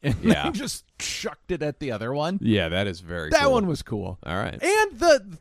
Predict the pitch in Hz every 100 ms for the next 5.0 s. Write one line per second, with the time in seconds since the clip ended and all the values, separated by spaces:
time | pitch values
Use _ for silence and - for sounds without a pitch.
0 | - 320 - 349 392 349 285 - - -
1 | 226 - 247 220 165 107 - - - 123
2 | 147 180 165 127 117 131 143 143 123 110
3 | 131 196 190 - 113 98 101 247 330 370
4 | 302 330 320 311 339 330 - - 214 226